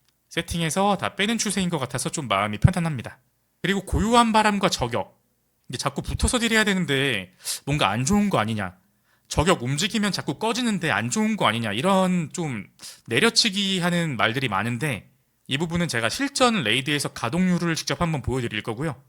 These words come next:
정 쓰기 싫으시면은 거센 소나기나 아니면 뭐 깨달은 만화 경류 이런 걸로 대체하셔도 되기는 합니다. 일단 고요한 바람이랑 저격에 대해서 한번, 어, 말씀을 드리면요.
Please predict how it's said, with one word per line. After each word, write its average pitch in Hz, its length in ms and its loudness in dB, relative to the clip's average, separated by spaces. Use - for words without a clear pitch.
정 165 260 2
쓰기 247 220 -2
싫으시면은 226 840 0
거센 147 260 0
소나기나 165 680 0
아니면 117 220 -2
뭐 104 120 -8
깨달은 202 440 0
만화 113 240 0
경류 131 420 -4
이런 131 220 -4
걸로 143 140 -4
대체하셔도 175 520 -2
되기는 117 320 -4
합니다. 139 460 -4
일단 160 520 -4
고요한 214 400 0
바람이랑 196 460 2
저격에 170 360 -2
대해서 160 300 -2
한번, 151 400 -6
어, 107 100 -4
말씀을 120 400 0
드리면요. 123 560 -4